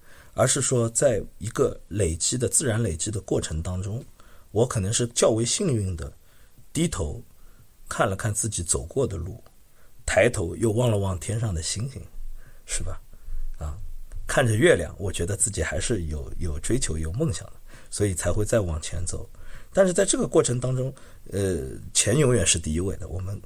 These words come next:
肯定是要，是要追求这个最基本的生活保障嘛。所以在咖啡店以外的这个新的职业，也必然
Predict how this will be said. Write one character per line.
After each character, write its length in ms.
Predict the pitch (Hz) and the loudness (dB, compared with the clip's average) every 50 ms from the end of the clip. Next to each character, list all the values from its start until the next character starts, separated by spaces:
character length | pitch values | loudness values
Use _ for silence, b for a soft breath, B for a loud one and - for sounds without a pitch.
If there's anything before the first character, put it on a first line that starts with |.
| - - | -10 -6
肯 160 | - - 92 85 | -4 -2 0 0
定 80 | 123 | 0
是 140 | 135 - 120 | 2 2 4
要， 120 | 117 104 95 78 - B B B B B | 2 2 2 -2 -8 B B B B B
是 160 | - - 107 | -2 2 2
要 60 | 95 | 2
追 180 | - - 110 113 | 4 2 2 2
求 180 | - - 87 | 2 0 -2
这 160 | 90 - 98 | -2 -4 -4
个 140 | 92 92 87 - - B B B B B | -4 -6 -8 -8 -12 B B B B B
最 140 | - - 123 | 2 2 2
基 180 | - - 151 | 4 2 2
本 160 | 139 - 80 76 | 2 2 2 2
的 120 | 69 78 | 0 -2
生 180 | 80 - 127 127 | 0 2 2 2
活 140 | - 92 98 | 2 0 0
保 160 | - - - | 0 -2 -2
障 200 | - 139 147 98 | 0 0 0 0
嘛。 120 | 71 - - - B B B B B B B B B B | -2 -4 -6 -6 B B B B B B B B B B
所 160 | - - 98 | -2 0 0
以 140 | 95 90 85 | 0 2 2
在 220 | - - 123 110 - | 4 6 4 4 4
咖 160 | - - 147 | 2 0 2
啡 140 | - 180 170 | 4 6 6
店 300 | 170 - 202 180 123 - - | 6 6 6 4 4 2 -2
以 180 | - 76 - - | -6 -6 -4 0
外 300 | - 90 131 147 98 - - - - - - - | 2 4 4 4 2 0 -4 -10 -16 -14 -8 -4
的 140 | - 92 - - - - - - - | -4 -4 -4 -4 -10 -14 -16 -12 -6
这 140 | - - - | -2 -2 -2
个 100 | - 85 | 0 0
新 220 | - - 135 156 | 2 2 2 2
的 100 | 160 131 | 2 0
职 200 | 107 - - 76 | 0 -2 -4 -6
业， 200 | 76 73 69 - - b b b b b | -6 -6 -8 -10 -12 b b b b b
也 120 | - 98 | -2 -2
必 240 | - - - 165 135 | 0 0 0 2 2
然 180 | - 113 - | 4 4 2